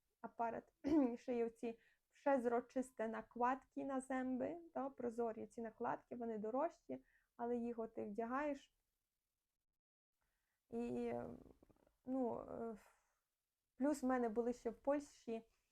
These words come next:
усування усемок. Мені виділяли вісімки, це теж було, так скажемо, міні-операція. Спочатку давали укол, потім, е, мені розрізали, ясно, тому що зуб ріс не вверх, а ось так. Потім його розрізали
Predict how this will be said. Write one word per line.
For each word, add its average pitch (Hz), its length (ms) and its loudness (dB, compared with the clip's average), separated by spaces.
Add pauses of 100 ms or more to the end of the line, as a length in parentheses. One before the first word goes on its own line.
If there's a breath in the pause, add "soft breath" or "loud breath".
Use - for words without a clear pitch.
(220)
усування 254 600 4
усемок. 233 720 -2
Мені 240 260 -2
виділяли 220 520 0
вісімки, 254 720 -4
це - 140 -20
теж 262 260 -2
було, 220 160 -4
так 233 160 -10
скажемо, 226 340 -4
міні-операція. 240 720 -2
Спочатку - 460 -10
давали 214 380 -2
укол, 359 480 0 (840)
потім, 240 560 2
е, 214 420 -6 (140)
мені 226 340 -2
розрізали, 226 540 0
ясно, 233 340 0
тому 214 180 -12
що 214 180 -12
зуб 208 240 -6
ріс 214 260 -8
не 214 100 -6
вверх, 214 340 -2
а 208 80 -8
ось 202 220 -10
так. 294 340 -2
Потім 226 280 -6
його 226 400 0
розрізали 220 760 0